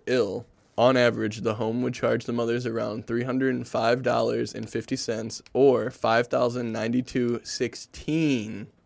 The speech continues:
in today's buying power, which would account for fees such as the birth certificate and adoption services. Feeling pressured by the staff and unwilling to disclose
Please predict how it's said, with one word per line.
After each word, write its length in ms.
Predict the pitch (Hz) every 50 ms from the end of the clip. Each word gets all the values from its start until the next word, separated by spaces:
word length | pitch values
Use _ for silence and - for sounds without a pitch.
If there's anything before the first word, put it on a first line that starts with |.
| _ _ _ _ _ _
in 160 | - 135 123
today's 520 | 117 - 117 117 120 127 127 123 117 - -
buying 400 | - 107 110 120 113 110 113 113
power, 540 | - 113 110 110 113 113 120 117 117 117 - _ _ _ _ _
which 240 | - 175 175 170 -
would 100 | 180 185 165
account 380 | 147 - - 151 139 143 101
for 180 | - - 135 123
fees 380 | 117 - - 135 127 127 131 -
such 300 | - - 127 123 - 123
as 240 | 117 117 113 113
the 100 | - 120
birth 240 | 113 - 101 101 107
certificate 640 | - - 123 - - 139 - 156 147 - 185 208 - _
and 220 | - 131 160 190 160
adoption 420 | 127 - 131 143 165 165 - - 131
services. 560 | - - 82 104 123 - 120 113 113 120 - _ _ _ _
Feeling 320 | _ - 156 160 185 190 170
pressured 380 | 170 170 151 151 - 143 127
by 100 | 117 127 127
the 80 | 127
staff 380 | 127 - - 123 120 117 117 -
and 240 | - 120 131 139 143
unwilling 400 | 147 139 127 123 131 131 131 131 131
to 120 | - 120
disclose 560 | 123 117 - - 127 123 123 120 120 120 117